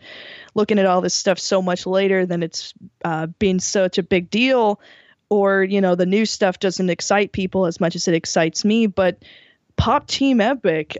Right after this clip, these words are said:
I mean, I think it just has that sweet spot of being just silly enough and just, just enough of the dark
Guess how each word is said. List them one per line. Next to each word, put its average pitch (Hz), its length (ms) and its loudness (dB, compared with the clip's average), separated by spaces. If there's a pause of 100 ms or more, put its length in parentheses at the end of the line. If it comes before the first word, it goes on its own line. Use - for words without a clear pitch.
I 185 140 -2
mean, 190 480 0
I 190 80 2
think 262 320 0
it 233 140 -2
just 208 220 0
has 220 200 0
that 208 180 0
sweet 233 380 0
spot 208 320 2
of 190 100 -2
being 196 380 0
just - 540 -4 (340)
silly 254 720 0
enough 262 600 0
and 185 360 2
just, - 720 -2 (460)
just 254 560 0
enough 233 440 2
of 208 220 -2
the 196 80 2
dark 196 460 0